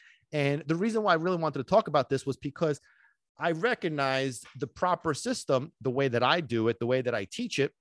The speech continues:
just the other day when I was vacuuming the house. Yes, I was vacuuming.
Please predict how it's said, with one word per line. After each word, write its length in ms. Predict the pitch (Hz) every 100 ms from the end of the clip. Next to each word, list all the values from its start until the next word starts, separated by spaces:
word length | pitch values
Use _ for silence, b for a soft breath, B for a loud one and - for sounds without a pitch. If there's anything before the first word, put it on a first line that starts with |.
| _ _ _ _ _ -
just 220 | - 220
the 60 | 254
other 100 | 208
day 180 | 208 226
when 100 | 175
I 60 |
was 100 | 175
vacuuming 380 | 160 156 - 143
the 80 | 135
house. 320 | 104 - - -
Yes, 240 | 214 -
I 120 | 160 165
was 160 | 175
vacuuming. 440 | 170 156 - 101